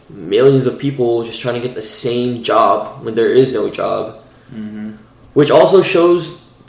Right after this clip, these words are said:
Speaker 1: <sighs> that's why there's a trend of people not going to college, you know? They're saying, "Why would I pay thirty thousand dollars, twenty thousand dollars?"
Speaker 2: To go in debt.
Speaker 1: Yeah,
Speaker 2: Yeah.
Speaker 1: for a degree that I may not use, you know? 'Cause
Speaker 2: Absolutely.
Speaker 1: majority of people who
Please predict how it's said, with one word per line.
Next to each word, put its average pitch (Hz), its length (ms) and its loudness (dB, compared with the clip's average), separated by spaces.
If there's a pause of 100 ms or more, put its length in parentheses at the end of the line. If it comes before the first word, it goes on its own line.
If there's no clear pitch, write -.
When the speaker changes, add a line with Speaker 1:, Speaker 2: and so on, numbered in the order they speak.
Speaker 1:
<sighs> - 400 -12
that's 147 200 4
why 147 120 4
there's 147 180 6
a 147 80 0
trend 147 260 0
of 139 100 -2
people 143 200 -4
not 143 240 -4
going 113 180 -4
to 107 60 -8
college, - 440 -8
you 113 100 -10
know? 120 320 -4
They're 123 120 -4
saying, 123 260 -2
"Why 120 120 2
would 123 160 2
I 123 80 4
pay 127 460 -2 (200)
thirty 120 380 0
thousand 117 400 0
dollars, 120 460 2
twenty 117 240 -6
thousand 113 340 -2
dollars?" 113 540 0
Speaker 2:
To 117 80 -10
go 104 200 -8
in 110 100 -8
debt. 104 440 -6
Speaker 1:
Yeah, 185 140 4
Speaker 2:
Yeah. 175 320 4
Speaker 1:
for 131 160 6
a 127 100 4
degree 127 320 2
that 135 180 6
I 120 80 2
may 120 300 0
not 135 320 2
use, 135 600 2 (160)
you 120 180 -10
know? 120 440 -2 (180)
'Cause 117 240 -2
Speaker 2:
Absolutely. 113 480 -4 (360)
Speaker 1:
majority 127 420 6
of 127 120 0
people 131 320 2
who 117 440 -4